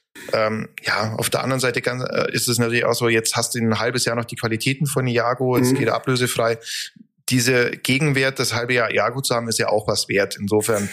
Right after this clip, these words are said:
Speaker 1: klar, idealerweise kriegst du den verkauft. Das hat man versucht, ganz offenbar im Sommer. Da gab's noch nicht. Für den Spieler ist es natürlich eine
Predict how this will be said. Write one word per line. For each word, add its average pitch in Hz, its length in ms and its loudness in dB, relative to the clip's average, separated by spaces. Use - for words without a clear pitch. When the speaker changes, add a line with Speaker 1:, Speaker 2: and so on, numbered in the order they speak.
Speaker 1:
klar, 107 420 -2
idealerweise 117 640 2
kriegst - 260 -2
du 123 60 0
den 110 180 0
verkauft. 123 480 -2
Das - 80 0
hat 110 160 -2
man 110 240 0
versucht, - 480 -2
ganz - 160 0
offenbar 131 640 0
im 120 80 -2
Sommer. 127 540 0
Da 110 140 0
gab's - 280 -2
noch 113 100 2
nicht. 135 340 0
Für - 160 -4
den 110 180 -2
Spieler 123 320 0
ist 113 140 0
es 110 80 -4
natürlich 107 420 0
eine 101 200 -2